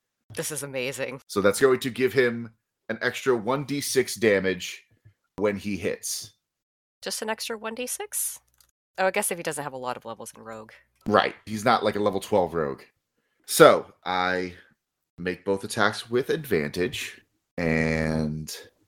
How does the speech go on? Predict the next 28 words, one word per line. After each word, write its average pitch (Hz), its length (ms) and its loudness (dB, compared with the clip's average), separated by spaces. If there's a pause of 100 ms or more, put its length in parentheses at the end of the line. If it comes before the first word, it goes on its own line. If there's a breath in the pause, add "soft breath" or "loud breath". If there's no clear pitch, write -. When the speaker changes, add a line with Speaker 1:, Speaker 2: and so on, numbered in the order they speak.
(260)
Speaker 2:
because 90 300 0
he 80 160 0
is 67 260 -4
raging, 120 760 0 (500)
I 82 100 8
get - 340 2
bonus 90 360 4
to 85 100 -6
the 78 80 0
damage 87 380 2
roll 76 260 0
when 73 160 -6
I 73 240 -2
attack 76 560 -6
as - 160 -12
well, 69 280 -4
so, 64 400 -8 (320)
uh, 71 200 0
when 76 120 0
I 73 120 2
hit. 76 240 0 (960)
All 82 80 0
right, 69 240 -2
so, 87 640 4 (1800)
okay, 120 320 -2
so 92 220 -4
first - 960 -4
attack 95 560 0